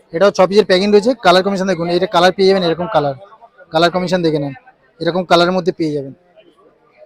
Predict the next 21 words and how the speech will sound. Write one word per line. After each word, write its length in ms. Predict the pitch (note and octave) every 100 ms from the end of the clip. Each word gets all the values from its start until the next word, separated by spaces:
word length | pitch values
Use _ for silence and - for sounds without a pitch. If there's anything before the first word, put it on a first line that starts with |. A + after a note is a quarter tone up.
| - -
এগুলো 240 | D#3 F3
ষোলো 220 | E3 F3
আঠেরোর 220 | F3 E3 E3
মধ্যে। 280 | C#3+ D3 D3
দাদার 220 | E3 F3+
কন্ট্যাক্ট 340 | F3+ F3 F#3 G3
নাম্বার 240 | G3+ G3+
দিয়ে 140 | F#3+
দেবো, 140 | G3 G#3
এই 180 | F#3+ F#3
নম্বরে 340 | F#3 F#3 G3
আপনারা 220 | E3+ F#3+
ফোন 260 | G3 F3+ F3
করে 180 | D3+ C#3+
নেবেন। 240 | C3+ C#3 _ _ _ G#3+ A3+ _ -
এখানে 240 | E3+ F#3+
যে 100 | G3+
ফ্রকগুলো 500 | G#3+ - F3 F3+ G#3+
দেখালাম 420 | G3 F#3 G3 G#3 A3+
আর, 140 |
আহ, 60 | E3